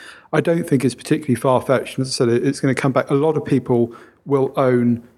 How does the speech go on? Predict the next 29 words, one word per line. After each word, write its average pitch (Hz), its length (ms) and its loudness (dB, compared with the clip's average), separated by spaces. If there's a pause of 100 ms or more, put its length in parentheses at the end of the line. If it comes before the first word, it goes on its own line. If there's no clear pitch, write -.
an 147 100 0
Android 131 440 2
device, 113 480 -2
and 139 120 0
they'll 120 140 2
also 127 380 0
own 123 160 0
an 120 80 0
iPad, 117 480 0
because 117 400 -2 (240)
for 135 120 -4
a 123 40 0
lot 135 140 0
of - 60 -12
them, 117 180 0
that's - 340 -4 (120)
the, 127 140 -2
the 123 180 -8
respective 123 500 0
high 123 260 0
level 117 300 0
or 110 40 -2
the 110 100 -6
best 117 300 -2
thing 120 300 2
in 120 200 -2
each - 380 -2
type 123 380 0
of 113 240 -2